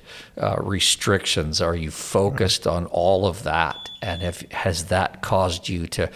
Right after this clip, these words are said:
because that stuff gets up in our grill and it gets bigger than God, bigger than, than Christ. Um, and so, uh, fresh reminder just to, to, to, to today to take ten looks at,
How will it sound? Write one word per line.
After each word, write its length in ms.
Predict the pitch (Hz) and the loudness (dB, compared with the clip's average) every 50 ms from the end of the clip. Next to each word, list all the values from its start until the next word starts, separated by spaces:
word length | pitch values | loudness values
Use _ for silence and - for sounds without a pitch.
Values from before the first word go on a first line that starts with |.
| - - - - - - | -10 -16 -16 -14 -8 -6
because 300 | 113 - - 123 104 110 | -4 0 0 0 2 4
that 200 | 139 151 156 - | 4 4 4 2
stuff 380 | - - - 120 101 - - | 0 2 2 2 2 0 -2
gets 240 | - 131 110 - - | -2 -2 -2 0 2
up 220 | - 104 - - | 2 2 2 0
in 100 | 120 98 | 0 0
our 120 | 87 82 82 | 0 0 -2
grill 420 | 82 - 107 101 104 101 95 90 | -2 0 2 4 4 4 4 4
and 100 | 85 82 | 2 0
it 140 | 80 76 - | -2 -2 -2
gets 200 | - 95 - - | -4 -4 -4 -6
bigger 480 | - - - - 95 92 92 104 92 92 | -12 -6 -2 -2 0 0 0 0 -2 -2
than 240 | 90 95 85 82 80 | -2 -4 -4 -4 -2
God, 320 | - 92 78 76 73 78 - - - | -2 -2 -2 0 -2 -4 -8 -4 -2
bigger 300 | 104 104 98 107 104 92 | -2 -2 0 -2 -2 -2
than, 260 | - - 82 80 87 - - - - - - | -2 -4 -4 -6 -8 -12 -18 -20 -20 -8 -4
than 180 | 95 87 82 | -4 -4 -2
Christ. 640 | - - - - 85 80 78 76 76 - - - - - - - - - - - - - | -4 -6 -2 -2 0 0 -2 -2 -4 -6 -6 -8 -12 -18 -20 -20 -20 -20 -20 -20 -12 -8
Um, 380 | - 85 80 78 80 80 78 - - - - - - - - - - | -6 -4 -4 -4 -4 -6 -6 -10 -14 -20 -20 -20 -20 -20 -20 -10 -6
and 180 | - 87 85 | -6 -4 -2
so, 520 | 82 - - - 101 95 90 90 95 - - - - - - - - - - - | -2 0 2 2 2 4 2 2 0 -2 -4 -6 -8 -12 -18 -18 -18 -14 -8 -6
uh, 220 | 107 92 90 - | -4 -4 -4 -6
fresh 500 | - - - - 107 104 104 - - - | -8 -8 -2 0 2 2 2 0 0 0
reminder 580 | 107 98 87 87 87 85 90 90 85 90 82 80 | 0 0 2 2 2 2 2 2 0 -2 -4 -4
just 320 | - - 95 - - - - | -4 -6 -6 -6 -6 -4 -4
to, 100 | - 87 | -6 -6
to, 220 | - - - - | -6 -6 -6 -6
to, 340 | - - - - - - 95 | -6 -8 -12 -12 -8 -6 -6
to 320 | - - - - - 98 | -6 -8 -10 -10 -10 -8
today 380 | 87 - - 92 101 101 90 80 | -4 0 2 4 4 4 2 0
to 160 | - - - | -2 -6 -10
take 360 | - - - - 87 - - - | -10 -6 -4 -4 -4 -4 -6 -10
ten 340 | - - - 98 98 95 85 | -10 -4 -2 0 0 0 0
looks 340 | 87 92 98 - - - - | 0 -2 -2 -2 -4 -4 -2
at, 120 | - - | -2 -4